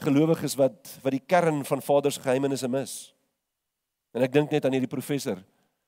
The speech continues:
wat ek julle genoem het. 'n Man wat sê dat hy ken die woord beter as enigiemand anders. Maar hy mis vir God en hy mis vir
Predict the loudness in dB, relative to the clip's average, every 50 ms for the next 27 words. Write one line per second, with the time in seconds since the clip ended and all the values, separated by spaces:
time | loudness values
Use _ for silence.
0 | _ _ _ _ _ _ _ _ -6 -4 -2 -4 -2 -2 -2 -4 -2 -4 -4 -4
1 | -4 -4 -4 -6 -6 _ -20 -20 _ _ _ -4 0 0 2 2 0 0 0 0
2 | 0 0 0 0 -2 -2 -4 -4 -4 -4 -2 -2 -2 0 0 2 2 0 -2 -6
3 | _ -20 -20 _ _ _ _ _ _ _ _ _ -4 -4 -4 -2 -4 -4 -4 -4
4 | -4 -4 -4 -4 -4 -4 -4 -4 -4 -4 -4 -4 -6 -6 -10 -16 -20 -20 _ _
5 | _ _ _ _ _ _ _ _ _ _ _ _ _ _ _ -4 0 0 0 2
6 | 2 0 -2 -2 -4 -8 -6 -4 -4 -4 -2 -4 -4 -4 -2 -2 -2 -4 -4 -6
7 | -6